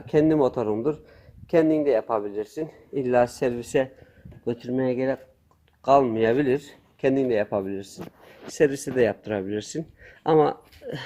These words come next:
e, kendin böyle yaparsan daha bir keyifli oluyor. Şimdi arkadaşlar,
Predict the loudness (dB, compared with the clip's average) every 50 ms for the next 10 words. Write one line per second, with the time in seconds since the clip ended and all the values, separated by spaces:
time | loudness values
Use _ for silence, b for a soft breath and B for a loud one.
0 | B B B B -2 0 2 2 2 0 0 2 4 4 6 6 6 6 4 4
1 | 4 6 6 6 4 4 2 0 0 -2 -2 -2 -2 -4 -4 -4 b b b b
2 | b b b b b _ _ _ _ _ _ _ -2 0 0 0 0 -2 -4 -4
3 | -2 -2 0 0 -2 -4 -6 -6 -4 -2 2 4 4 4 4 2 -4 -14 b b
4 | b b B B B B B B B B B B B B B B B B B B
5 | _ _ -20 -20 -20 -12 -8 -8 0 2 2 4 4 4 6 6 6 6 6 4
6 | 2 4 4 2 2 2 2 2 2